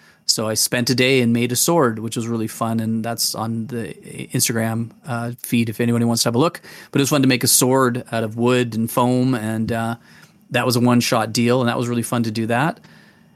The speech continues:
And, uh, obviously, um, Thing, which was just such a passion project. I was, I was so engaged with that. I just,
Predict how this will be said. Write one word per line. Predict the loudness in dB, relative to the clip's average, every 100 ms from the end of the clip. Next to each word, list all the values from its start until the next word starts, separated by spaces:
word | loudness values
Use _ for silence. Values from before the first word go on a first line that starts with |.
| -6
And, | 0 2 2 2 2
uh, | 2 0 0
obviously, | 0 2 2 4 2 2
um, | 0 -2 0 -2 -4 -8 -14 -18 -20 -20 -8 0
Thing, | 2 2 2
which | 0 0
was | -2
just | 0 -2 -4 -6 -8 -2
such | 0 0
a | 0
passion | -2 -2 0 0
project. | 2 0 0 -2
I | -2
was, | 0 -2 0
I | 2
was | 4
so | 4 4 4 4
engaged | 4 4 4 4 2 0
with | 2
that. | 2 2
I | -2
just, | -2 -4